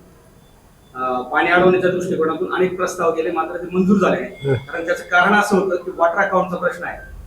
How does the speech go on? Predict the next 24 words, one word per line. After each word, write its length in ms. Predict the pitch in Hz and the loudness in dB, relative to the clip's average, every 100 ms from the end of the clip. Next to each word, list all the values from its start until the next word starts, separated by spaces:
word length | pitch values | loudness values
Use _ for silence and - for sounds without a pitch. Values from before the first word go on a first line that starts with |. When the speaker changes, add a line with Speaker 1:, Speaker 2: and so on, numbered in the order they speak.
| - | -8
Speaker 1:
कारण 200 | 160 180 | 0 0
गोदावरीचं 560 | 165 175 190 202 196 - | 2 4 4 4 2 2
जे 80 | 208 | 2
खोरं 300 | - 185 180 | 2 2 4
आहे 160 | 151 | 2
हे 100 | 160 | -2
तुटीचं 380 | 196 196 208 202 | -4 -6 -4 -2
खोरं 180 | - 131 | 0 0
आहे, 100 | - - - _ - | -4 -10 -18 _ -16
त्याच्यामुळे 440 | 147 190 196 208 | -6 0 4 4
एकाही 480 | - - - 208 202 | 2 -2 0 2 4
नवीन 300 | 185 185 185 | 4 4 2
प्रकल्पाला 440 | 175 180 165 175 | -2 -4 -8 -6
मान्यता 360 | 175 170 170 170 | -4 -4 -6 -6
दिली 220 | 170 202 | -2 0
जात 200 | 180 - | 0 -2
नाही. 120 | - - - _ _ - | -6 -18 -20 _ _ 0
तुम्ही 180 | 214 226 | 4 4
मात्र 220 | 220 226 | 4 4
इथे, 220 | 220 220 | 4 4
इथं 120 | 220 | 2
सांगताना 400 | 214 180 180 185 | 2 0 0 0
असं 160 | 185 190 | 0 -2
सांगताय 440 | 175 147 143 156 | -2 -4 -4 -8